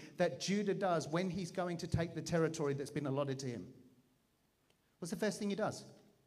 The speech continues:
It's, oh, I just told you. Okay, let me <laughs> just, got,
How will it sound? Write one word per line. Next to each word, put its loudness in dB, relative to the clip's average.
It's, -4
oh, -8
I -2
just -10
told -4
you. -6
Okay, -4
let -2
me 6
<laughs> -
just, 0
got, -2